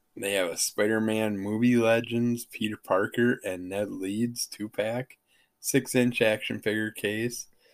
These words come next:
And it's cool because this is, this is Ned, the little s-,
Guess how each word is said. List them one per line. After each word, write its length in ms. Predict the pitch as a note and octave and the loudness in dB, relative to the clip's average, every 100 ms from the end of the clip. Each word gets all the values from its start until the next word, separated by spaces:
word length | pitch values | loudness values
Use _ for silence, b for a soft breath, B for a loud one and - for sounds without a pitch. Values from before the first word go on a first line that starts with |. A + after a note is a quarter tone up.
| b _ | b _
And 120 | - G2+ | -6 -4
it's 160 | F2+ | -4
cool 340 | - A#2+ G#2 G2 | 0 2 4 2
because 220 | F2+ - | -4 -6
this 240 | G2+ - | -6 -6
is, 140 | G2 - - | -10 -12 -10
this 220 | F#2+ - | -10 -10
is 80 | G2 | -8
Ned, 480 | G2+ G2+ F#2+ F#2+ G#2 | -4 -2 -2 -4 -6
the 100 | F#2 | -4
little 220 | F#2 F#2+ | -2 -4
s-, 180 | - | -6